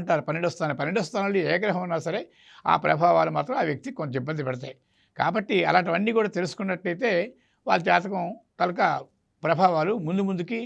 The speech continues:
మంచి శుభాలు పొందే అవకాశాలు ఉంటాయి. ఎవరు నిరుత్సాహపడిన అవసరం లేదు. మీకే,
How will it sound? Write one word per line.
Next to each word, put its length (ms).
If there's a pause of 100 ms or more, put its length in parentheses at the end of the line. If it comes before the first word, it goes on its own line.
(180)
మంచి 240
శుభాలు 320
పొందే 240
అవకాశాలు 420
ఉంటాయి. 240
ఎవరు 220
నిరుత్సాహపడిన 640
అవసరం 260
లేదు. 180 (420)
మీకే, 300